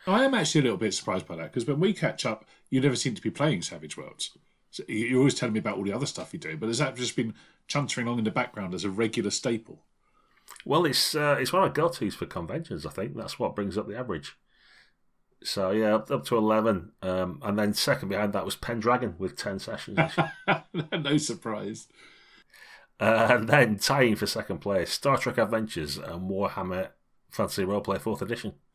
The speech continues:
Speaker 1: Ah.
Speaker 2: On nine apiece, which I think's unusual, perhaps.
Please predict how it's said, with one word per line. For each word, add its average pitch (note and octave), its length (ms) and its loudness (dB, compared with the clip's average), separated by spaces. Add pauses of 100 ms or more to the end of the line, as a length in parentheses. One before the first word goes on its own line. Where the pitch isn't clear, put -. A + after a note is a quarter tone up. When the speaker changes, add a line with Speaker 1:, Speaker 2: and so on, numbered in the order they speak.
(120)
Speaker 1:
Ah. D4 360 4 (520)
Speaker 2:
On F#2 160 -4
nine G2 180 -2
apiece, C#3+ 500 -4 (160)
which - 240 -10
I E2+ 40 -8
think's - 480 -8 (420)
unusual, G2 480 2
perhaps. - 480 -2